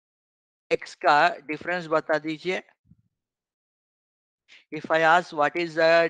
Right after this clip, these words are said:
difference between sum and sum x?" यस, गुड, if स्टेटमेंट,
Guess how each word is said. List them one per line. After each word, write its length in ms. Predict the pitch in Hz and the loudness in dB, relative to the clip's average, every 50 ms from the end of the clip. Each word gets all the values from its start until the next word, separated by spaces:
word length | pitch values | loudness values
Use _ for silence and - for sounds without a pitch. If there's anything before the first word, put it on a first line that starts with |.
| 147 151 | -2 -6
difference 360 | 143 - 151 160 170 156 143 | -8 -6 -6 -6 -6 -6 -8
between 460 | 143 160 147 - 160 160 165 175 180 _ _ _ _ _ _ - - | -8 -8 -8 -8 -8 -10 -10 -10 -12 _ _ _ _ _ _ -2 2
sum 220 | 175 170 175 185 180 | 2 2 2 0 -4
and 280 | 170 160 151 147 - 160 | -6 -6 -6 -6 -4 -4
sum 260 | 139 139 139 139 120 | -4 -4 -4 -8 -10
x?" 400 | - - - - 120 117 117 113 - _ _ _ _ _ _ _ _ - | -12 -12 -10 -4 -4 -2 -4 -4 -8 _ _ _ _ _ _ _ _ -6
यस, 320 | 143 160 165 156 - - - | -2 0 0 0 0 -4 -12
गुड, 320 | - - 160 160 151 - - _ - | -8 -4 -2 -2 -4 -4 -10 _ -10
if 180 | 151 160 151 - | -10 -8 -8 -8
स्टेटमेंट, 760 | - - 165 156 151 _ _ - 151 151 151 151 143 131 156 | -8 -4 -4 -4 -4 _ _ -8 -6 -6 -6 -6 -6 -2 -2